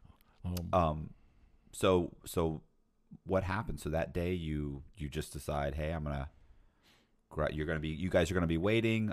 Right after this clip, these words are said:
Speaker 2: I'll let you know when I, I mean, h-, you grab the money," and what happened?
Speaker 1: And so I picked October the fourth. Um, I,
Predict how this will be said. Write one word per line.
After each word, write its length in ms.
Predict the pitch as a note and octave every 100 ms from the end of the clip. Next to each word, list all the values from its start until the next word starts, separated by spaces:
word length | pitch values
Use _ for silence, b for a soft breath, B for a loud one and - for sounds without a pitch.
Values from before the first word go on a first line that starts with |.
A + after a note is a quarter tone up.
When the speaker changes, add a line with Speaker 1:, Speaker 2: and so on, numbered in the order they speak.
| -
Speaker 2:
I'll 120 | D#2
let 200 | D#2+ -
you 80 | E2+
know 320 | F#2+ F#2+ F#2+
when 220 | F2+ E2
I, 180 | D2+ C#2
I 40 |
mean, 280 | D#2+ D2 C#2
h-, 220 | C#2 -
you 160 | D2 D2
grab 360 | C2+ D#2+ E2 D2
the 60 |
money," 420 | D2+ G2 G2 F#2+
and 280 | E2+ D2 C#2 -
what 160 | E2 D#2+
happened? 480 | F2+ G2+ - - - B B B -
Speaker 1:
And 160 | G2
so 220 | - A#2 B2+
I 100 | C#3
picked 380 | - C#3+ -
October 520 | G2+ A2 - A#2+ C3 F3
the 80 |
fourth. 400 | - A2+ A#2 - - - - - - _ _ _ _ _ D#2+
Um, 360 | E2 E2+ E2+ - _ _ _ _ -
I, 120 | -